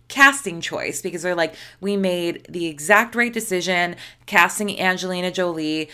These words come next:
She's better than Nicole Kidman even, and it just worked out so, so well," which is just so crazy when you think, like, if Nicole Kidman had actually stayed on to film Mister and Missus Smith, it just, like, would it have created that whole butterfly effect that one thing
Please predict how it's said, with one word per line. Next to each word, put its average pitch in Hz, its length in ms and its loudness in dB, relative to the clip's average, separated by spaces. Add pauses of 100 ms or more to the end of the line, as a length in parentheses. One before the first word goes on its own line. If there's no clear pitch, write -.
(180)
She's 175 300 -6
better 196 320 6
than 202 160 2
Nicole 202 340 0
Kidman 170 440 -4
even, 160 440 -4
and 165 260 -4
it 160 120 -6
just 165 200 -8
worked 165 260 -4
out 147 420 0
so, 156 320 -2
so 147 200 -4
well," 135 460 -4 (320)
which 226 180 -2
is 233 140 -6
just 349 200 0
so 453 100 -2
crazy 165 420 -4
when 160 140 -6
you 156 80 -6
think, 156 200 -10
like, 156 160 -6
if - 80 -10
Nicole 190 360 -6
Kidman 156 580 -8 (340)
had 180 320 0
actually 160 480 0
stayed 160 400 -2
on 143 440 -6 (320)
to 202 180 0
film 160 420 -2
Mister 160 280 -6
and 160 100 -6
Missus 156 280 -6
Smith, 139 520 -8 (720)
it 202 100 0
just, 226 260 -2
like, 214 160 0
would 202 160 4
it 190 80 2
have 202 180 0
created 170 640 -2
that 165 180 2
whole 170 400 -2
butterfly 151 520 -2
effect 165 440 0
that 156 220 -2
one 170 340 -2
thing 170 480 -8